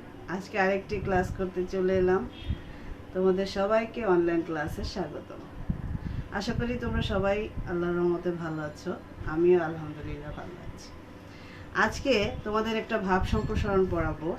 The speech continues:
সেটা হলো স্বাধীনতা অর্জনের চেয়ে রক্ষা করা কঠিন। তোমরা তো সবাই জানো, বাংলাদেশ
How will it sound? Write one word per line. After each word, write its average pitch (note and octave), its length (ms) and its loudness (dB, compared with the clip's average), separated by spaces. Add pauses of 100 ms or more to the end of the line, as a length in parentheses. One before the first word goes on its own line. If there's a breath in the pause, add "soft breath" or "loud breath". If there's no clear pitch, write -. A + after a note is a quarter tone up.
সেটা F3+ 180 0
হলো F#3 200 4
স্বাধীনতা G3+ 640 0
অর্জনের F#3+ 520 4
চেয়ে A3+ 280 -2 (120)
রক্ষা E3 340 -2
করা F#3+ 400 2 (580 loud breath)
কঠিন। - 300 -4 (1700 loud breath)
তোমরা A#3+ 220 4
তো C4 100 0
সবাই A3+ 340 6
জানো, G#3+ 300 4
বাংলাদেশ G3+ 680 4